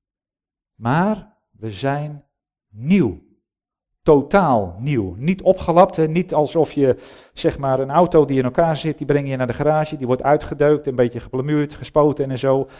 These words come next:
Hij lijkt weer als nieuw. Nee, het oude is weggegooid, er is nieuws voor in de plaats gekomen.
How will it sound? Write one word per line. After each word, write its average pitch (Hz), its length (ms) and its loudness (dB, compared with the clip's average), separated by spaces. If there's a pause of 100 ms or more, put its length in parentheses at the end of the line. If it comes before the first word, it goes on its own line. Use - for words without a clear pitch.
(120)
Hij 135 200 0
lijkt 170 280 6
weer 143 160 -2
als 123 140 0
nieuw. 180 500 -4 (600)
Nee, 143 560 -2 (920)
het - 160 -14
oude 151 220 0
is 104 80 -4
weggegooid, 139 680 -4 (440)
er - 80 -16
is - 240 -16
nieuws 135 260 -12
voor 113 140 -10
in 113 80 -8
de 107 60 -14
plaats 98 260 -12
gekomen. 80 340 -20